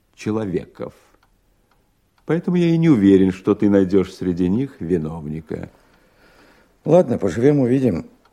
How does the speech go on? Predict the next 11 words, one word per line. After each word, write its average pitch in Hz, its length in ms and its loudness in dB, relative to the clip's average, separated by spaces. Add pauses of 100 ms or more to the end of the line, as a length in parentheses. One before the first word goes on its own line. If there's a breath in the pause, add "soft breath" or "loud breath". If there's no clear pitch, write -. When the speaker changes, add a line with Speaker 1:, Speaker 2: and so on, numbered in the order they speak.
(580)
Speaker 2:
Мне 117 320 2
так - 180 -10
не 85 100 -4
кажется. - 440 -12 (680)
Поищем, 92 440 0
найдем. 90 400 0 (500 soft breath)
Speaker 1:
Да, 87 480 -2
это 87 180 -2
было 95 180 2
бы 92 60 -4
хорошо. - 520 -6